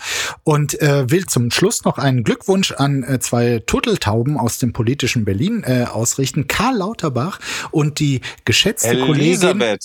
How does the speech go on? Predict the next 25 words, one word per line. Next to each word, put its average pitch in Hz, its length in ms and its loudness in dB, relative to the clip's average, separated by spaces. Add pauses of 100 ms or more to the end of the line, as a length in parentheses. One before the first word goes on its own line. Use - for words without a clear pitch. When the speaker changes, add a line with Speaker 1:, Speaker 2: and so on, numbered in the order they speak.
(140)
Speaker 1:
Elisabeth 165 760 0 (100)
Nia, 104 640 0
Speaker 2:
Ja. 123 160 -10
Speaker 1:
genau, 107 480 0
Speaker 2:
Ja. 127 300 0
Speaker 1:
äh, - 80 -4
sind 127 600 0
ein 135 220 0
Paar. 175 420 0 (500)
Lauterbach 185 640 0
hatte 208 240 2
ja 175 220 2
in - 260 -6
einem 135 220 0
intimen 190 600 0
Interview 170 440 2
mit 156 160 0
der 120 80 2
Bunden 180 400 0
im 139 160 2
Jahr 135 180 0
zwanzig 120 480 -2
einundzwanzig 123 720 -2
noch 110 120 -2
verraten, 120 600 0